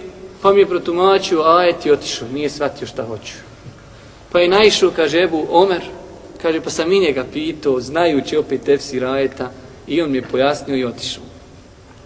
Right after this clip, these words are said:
Pa je naišao Božji poslanik, kaže, kada me je ugledao, osmijehnuo se i odmah je shvatio koliko je sati. Kaže, pa je rekao, Ebu Hureyre, on je, kaže, rekao, "Odazivam se, Božji poslaniče", kaže, "kreni za mnom."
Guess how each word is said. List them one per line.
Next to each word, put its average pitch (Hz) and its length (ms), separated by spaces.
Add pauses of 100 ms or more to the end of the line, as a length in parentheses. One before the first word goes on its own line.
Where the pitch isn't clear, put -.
(200)
Pa 135 60
je 131 60
naišao 143 400
Božji 131 320
poslanik, 135 600
kaže, 127 280
kada 123 260
me 120 100
je 123 60
ugledao, 127 400
osmijehnuo 127 600
se 117 160
i 131 40
odmah 127 180
je 117 40
shvatio 120 420
koliko 120 240
je 107 60
sati. 107 440 (1700)
Kaže, 151 360
pa 123 80
je 120 60
rekao, 143 460 (1400)
Ebu 147 300
Hureyre, 147 520 (1120)
on 127 140
je, 117 120
kaže, 135 420
rekao, 139 500 (580)
"Odazivam 143 600
se, 135 120
Božji 127 260
poslaniče", 131 440
kaže, 190 200
"kreni 196 300
za 151 160
mnom." 117 260